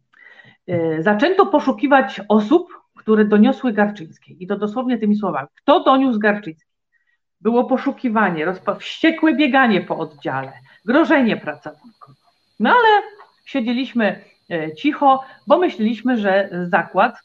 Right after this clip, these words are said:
a w zasadzie centrala, do której ta skarga poszła, e, do komisji antymobbingowej, no generalnie wysłaliśmy do wszystkich najważniejszych osób,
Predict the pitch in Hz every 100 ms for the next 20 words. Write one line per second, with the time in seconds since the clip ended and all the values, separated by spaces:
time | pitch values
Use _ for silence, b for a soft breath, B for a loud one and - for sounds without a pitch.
0 | _ 185 196 208 240 220 220 233 208 269
1 | 190 170 180 - 202 185 180 - 202 202
2 | 180 165 - 185 180 - _ _ _ -
3 | 170 160 156 165 208 240 311 - 302 269
4 | 269 254 220 247 240 233 262 349 - _
5 | 208 269 269 277 262 233 - 226 226 233
6 | 214 214 226 220 208 214 202 208 214 196
7 | 214 220 226